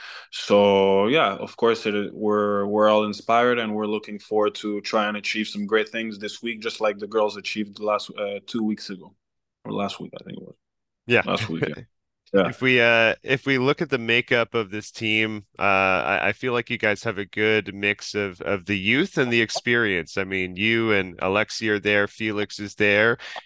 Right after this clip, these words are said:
Speaker 2: and then we have more of the veteran players with Vasek and, and Milos. What, what do you think maybe makes this dynamic work? And for you, do you think you're gonna get the opportunity to, to get the call in either a singles or doubles match?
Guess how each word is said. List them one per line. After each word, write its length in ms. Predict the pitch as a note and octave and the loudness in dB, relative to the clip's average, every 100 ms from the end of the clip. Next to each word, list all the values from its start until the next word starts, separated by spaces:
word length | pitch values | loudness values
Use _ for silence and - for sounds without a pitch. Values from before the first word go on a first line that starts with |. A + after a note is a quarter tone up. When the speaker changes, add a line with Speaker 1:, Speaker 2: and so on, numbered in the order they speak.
| - | -2
Speaker 2:
and 200 | G#2 G2+ | -2 0
then 120 | G2 | 0
we 100 | G2 | 0
have 220 | G2+ F#2+ F#2 | 0 0 -2
more 200 | G2 G2 | -4 -4
of 80 | |
the 80 | G2 | -2
veteran 400 | F#2+ F#2+ - F#2+ | -2 -2 -4 -8
players 400 | - G2 F#2 F#2 | -2 0 0 -2
with 180 | F#2 F2+ _ - | -6 -8 _ -20
Vasek 600 | F2 F#2+ F2+ - F#2+ - | -2 0 2 0 -2 -2
and, 240 | F#2 F2 - | -4 -4 -6
and 180 | F2+ F2+ | -6 -2
Milos. 540 | F#2+ F#2 F2+ E2+ - | 0 2 0 -2 -2
What, 180 | A#2 - | -2 0
what 140 | B2+ | 2
do 80 | C#3+ | 2
you 80 | E3 | 2
think 280 | - C3+ - - _ - | -2 -4 -6 -20 _ -12
maybe 380 | A2 G#2+ G#2 G#2 | 0 0 0 2
makes 320 | G#2+ G#2 - | 0 0 -4
this 200 | A2+ - | -4 -2
dynamic 800 | G#2+ G2 G2+ G2+ G2+ G2 - G2+ | 0 2 2 0 2 0 0 -8
work? 460 | G#2+ B2+ F3+ - | -4 -2 -2 0
And 260 | A2+ G2+ G2+ - - - _ | 0 0 -4 -14 -20 -20 _
for 200 | - C3+ | -6 -2
you, 200 | B2+ D3+ | 0 0
do 100 | C3 | 0
you 60 | |
think 180 | B2+ D3+ | -2 -4
you're 120 | D3+ | -2
gonna 160 | C3+ C#3 | 0 2
get 180 | A#2+ B2+ | 2 2
the 140 | B2 | 2
opportunity 680 | A#2 - A2+ B2+ A#2+ A2 G2 | 2 0 -8 -6 -4 -2 -2
to, 220 | - F#2+ F#2 | -2 -4 -4
to 120 | G2+ | -4
get 200 | G2+ - | -2 -2
the 80 | G2+ | -6
call 360 | - F#2+ F#2+ | 0 2 2
in 240 | F#2 F#2 - | -2 -6 -8
either 240 | F#2+ F#2+ | -4 -2
a 60 | F2 | -2
singles 420 | F#2+ F2 F2 F#2+ | -4 -4 -6 -8
or 80 | D#2+ | -6
doubles 380 | F2 E2 D#2+ | -6 -6 -8
match? 360 | D#2+ C2+ - | -6 -6 -8